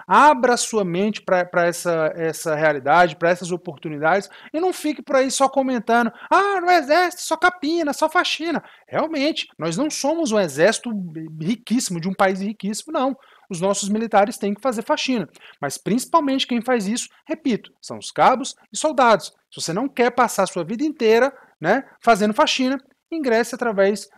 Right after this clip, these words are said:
do, de um concurso público. Estude, se prepare, pra que você não fique por aí falando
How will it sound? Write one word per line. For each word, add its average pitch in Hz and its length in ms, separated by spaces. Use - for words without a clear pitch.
do, 196 280
de 190 140
um 208 80
concurso 208 400
público. 202 420
Estude, 233 540
se - 160
prepare, 226 580
pra 190 140
que 208 80
você 233 180
não 285 120
fique 240 300
por 269 140
aí 247 140
falando 247 440